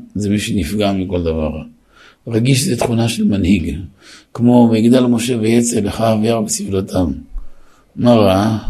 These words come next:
היה רגיש לצורכי עם ישראל. רגיש זה תכונה של מנהיגים, להיות רגיש לכלל. כל אחד מכם הוא מנהיג. למה?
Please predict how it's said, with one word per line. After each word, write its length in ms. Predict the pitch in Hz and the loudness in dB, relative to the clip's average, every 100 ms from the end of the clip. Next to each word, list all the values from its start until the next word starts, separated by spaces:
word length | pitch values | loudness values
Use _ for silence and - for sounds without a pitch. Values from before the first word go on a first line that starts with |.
| - - - - - | 2 2 -2 -8 -10
היה 180 | - 120 | -2 2
רגיש 460 | 113 113 123 151 139 | 2 2 4 4 2
לצורכי 460 | 139 101 101 123 | 0 -6 -6 -4
עם 180 | 113 104 | -2 -2
ישראל. 400 | 101 104 95 87 78 - - - _ - _ _ _ _ _ _ _ - | -4 -6 -6 -6 -8 -16 -20 -20 _ -20 _ _ _ _ _ _ _ -2
רגיש 300 | 107 117 147 | 2 6 6
זה 140 | 131 | 4
תכונה 320 | 120 120 117 120 | 2 2 2 2
של 140 | 123 | 0
מנהיגים, 680 | 110 104 104 104 104 95 - - - _ _ _ _ _ - | 0 4 4 4 2 0 -4 -16 -20 _ _ _ _ _ -14
להיות 160 | 104 101 | -10 -4
רגיש 320 | 101 123 110 | -2 -2 -4
לכלל. 440 | 95 92 78 71 - - _ - - _ - | -6 -4 -6 -6 -12 -20 _ -20 -20 _ -4
כל 180 | 135 | 0
אחד 240 | 135 139 117 | 2 2 2
מכם 240 | 120 139 | 0 0
הוא 120 | 131 | 2
מנהיג. 460 | 117 104 101 90 87 - _ _ _ _ _ _ _ _ _ _ | 2 2 2 0 -4 -14 _ _ _ _ _ _ _ _ _ _
למה? 400 | 98 104 110 120 | 0 0 0 -2